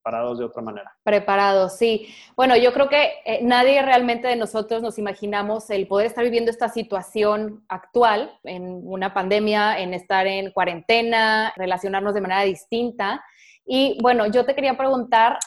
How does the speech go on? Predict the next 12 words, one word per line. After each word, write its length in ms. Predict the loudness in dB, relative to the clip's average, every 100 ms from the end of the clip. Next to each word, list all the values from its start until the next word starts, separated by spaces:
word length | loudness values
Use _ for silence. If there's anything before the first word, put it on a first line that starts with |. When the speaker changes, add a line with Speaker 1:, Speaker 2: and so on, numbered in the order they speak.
| _
Speaker 2:
¿qué 120 | 4
fue 140 | 4 4
lo 140 | 2
primero 400 | 2 0 2 0
que 60 | 0
us-, 160 | -8
para 200 | -2 -2
ustedes 320 | 0 -2 -4 -4
cambió 360 | -4 0 0
en 100 | 0
este 240 | -4 -4 -4
momento? 640 | -2 -2 -2 -4 -8 -14